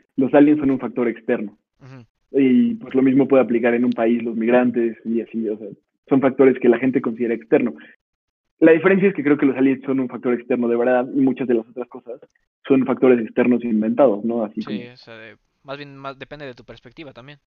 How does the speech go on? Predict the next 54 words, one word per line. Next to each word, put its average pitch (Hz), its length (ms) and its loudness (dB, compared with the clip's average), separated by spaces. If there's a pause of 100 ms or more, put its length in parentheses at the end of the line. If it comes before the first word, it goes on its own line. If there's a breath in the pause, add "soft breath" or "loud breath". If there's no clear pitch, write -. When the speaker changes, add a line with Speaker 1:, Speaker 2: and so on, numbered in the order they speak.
(460)
Speaker 2:
O - 20 -20
sea, 120 140 -20
de, 107 280 -20 (300)
Speaker 1:
Ujú. 127 200 -18
Speaker 2:
o - 160 -20
sea, 131 80 -18
al 120 40 -20
fin 143 80 -20
y 143 40 -2
Speaker 1:
Sí, 214 60 6
Speaker 2:
al 220 60 4
cabo 185 120 2
Speaker 1:
bueno, 160 100 -4
Speaker 2:
también - 0 -
Speaker 1:
también. 127 220 -6
Speaker 2:
es 123 100 -12
humano, 123 320 -18
pero, 110 220 -20
pues, - 360 -20 (680)
con 123 140 -16
una 123 80 -12
diferente 120 340 -16
cultura. 117 400 -20 (1800)
Speaker 1:
Sí, 233 60 6 (100)
es, 240 160 8
es 226 160 6
que 226 100 2
justo 214 180 2
estaba 185 240 4
pensando 143 300 2
en 143 60 -2
cultura, 120 400 -2
¿no? 123 200 -6
O 113 60 -10
sea, 123 120 -2
ve, 135 260 4
por 135 220 -2
ejemplo, 120 400 -4 (340 soft breath)
la 131 140 4
cultura 147 380 4
del 120 280 4
norte 135 260 -2
de 123 80 2
México 135 600 -4
y 123 160 0
de 120 100 -2
algunas 123 300 -2
partes 123 360 -2
de 113 80 -2
la 110 140 0
frontera 113 380 -2
de 110 60 0
Estados 110 280 -4
Unidos. 107 300 -4